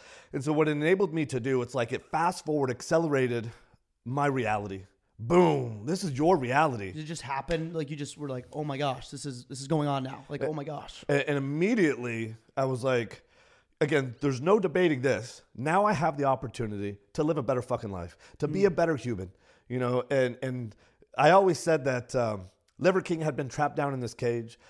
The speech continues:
Speaker 1: Liver King busted out of this cage, ate Brian Johnson, the corporate guy. That guy's fucking dead.
Speaker 2: Mm.
Speaker 1: You know, the truth is, Liver King came out and stuffed Brian Johnson in that fucking cage.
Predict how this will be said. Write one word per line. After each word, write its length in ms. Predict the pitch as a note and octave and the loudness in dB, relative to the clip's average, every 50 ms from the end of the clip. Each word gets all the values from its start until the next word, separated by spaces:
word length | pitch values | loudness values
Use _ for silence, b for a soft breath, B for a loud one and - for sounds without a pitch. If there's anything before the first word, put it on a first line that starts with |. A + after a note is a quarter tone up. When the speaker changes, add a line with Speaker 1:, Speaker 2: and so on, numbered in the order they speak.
| b b | b b
Speaker 1:
Liver 180 | - D3 D3+ D3 | -2 -2 -2 -2
King 260 | - D#3+ D#3+ C#3 B2+ | -2 -4 -4 -2 -2
busted 320 | A#2+ C#3 C3+ C3 - C#3 C3+ | -2 -2 -2 -2 0 0 0
out 100 | C3 C3 | 2 2
of 60 | B2+ | 0
this 100 | B2+ A#2+ | -2 -6
cage, 300 | - - C3+ B2 B2 A#2 - | -6 -4 -4 -4 -4 -2 -2
ate 160 | C#3 C#3+ C3+ A#2+ | -4 -4 -2 -2
Brian 240 | C3 B2+ B2+ A#2+ A2 | -2 -2 -2 -2 -2
Johnson, 360 | A#2+ A2+ G#2+ G#2+ - - A#2+ | -4 -4 -4 -6 -6 -8 -10
the 60 | A2+ G#2 | -10 -6
corporate 340 | - B2 A2+ - - G#2+ | -2 -2 -2 -2 -4 -6
guy. 140 | F#2 A2+ G#2+ | -4 -4 -2
That 140 | A2 C3 C#3 | 0 0 0
guy's 180 | C3 B2 A#2+ - | -2 -2 -4 -4
fucking 280 | - A2+ - A2+ G2 | -6 -8 -8 -8 -8
dead. 220 | F#2+ G2 F2 E2+ - B B B | -8 -8 -8 -8 -12 B B B
Speaker 2:
Mm. 200 | D3+ D#3 D3 C3 A#2 | -8 -8 -8 -8 -6
Speaker 1:
You 60 | C3 | -4
know, 100 | B2+ C3 | -2 -2
the 100 | C3 C#3+ | -2 -2
truth 260 | C3 - F3+ F#3 D3+ | -2 -2 -2 0 4
is, 260 | E3+ E3 D3+ C#3 A#2+ - B B B | 4 6 6 4 2 -4 B B B
Liver 220 | D3 E3 G3 A3 G#3+ | 4 4 4 4 2
King 220 | - F#3 F3 D#3 | 0 0 -2 0
came 240 | - - D#3 C#3+ C3+ | 0 -4 -2 0 2
out 240 | C3+ C3 C3 B2 - | 2 0 0 -2 -4
and 80 | C3+ B2 | -8 -8
stuffed 320 | - - - F#3+ F3 C#3 | -6 0 4 4 4 4
Brian 380 | C3 B2 B2 D3+ D#3 D3 C3+ B2+ | 2 2 4 6 6 6 4 2
Johnson 480 | A#2 B2+ C#3+ D#3 G#3+ C4 A#3+ - E3+ C#3+ | 0 2 6 6 6 6 4 0 -4 -4
in 80 | C#3 C3+ | -4 -4
that 160 | C3 A#2+ - | -4 -6 -4
fucking 280 | - C#3 A#2+ A2 G#2+ G#2 | -4 -6 -6 -6 -6 -2
cage. 460 | A2+ C3+ D#3+ F3 D3+ B2 A#2 A2+ - | 0 0 2 2 0 -4 -6 -12 -18